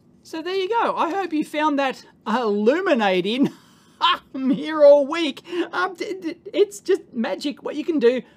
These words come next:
by just angling the light. So, yeah, nah, don't rush out and buy a polarizing filter. But as I said, highly recommend if you find an L C D in the dumpster. Um,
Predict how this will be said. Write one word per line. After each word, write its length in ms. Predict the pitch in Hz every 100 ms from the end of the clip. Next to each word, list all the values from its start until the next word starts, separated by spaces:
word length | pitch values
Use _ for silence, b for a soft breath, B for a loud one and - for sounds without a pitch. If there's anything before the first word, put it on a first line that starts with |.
| B
by 160 | 233 226
just 300 | 240 - -
angling 560 | 208 226 202 202 196 180 B -
the 100 | 214
light. 380 | 196 175 151 -
So, 240 | 240 220 B B _ _ -
yeah, 400 | 208 220 214 190
nah, 320 | 180 170 165
don't 300 | 185 247 254 -
rush 320 | 220 220 214 208
out 220 | 190 185
and 140 | 208 175
buy 220 | 180 175
a 60 | 165
polarizing 580 | 175 170 160 156 165
filter. 320 | 156 202 175 160 B -
But 180 | 339 -
as 160 | 339
I 60 | 349
said, 260 | - 392 -
highly 280 | - 349 330
recommend 400 | 330 349 339 -
if 80 | 233
you 120 | 262
find 240 | 294 285
an 60 | 262
L 160 | 269
C 160 | 277 320
D 120 | 285
in 80 | 277
the 80 | 262
dumpster. 420 | 320 370 - 381 B B
Um, 260 | 311 311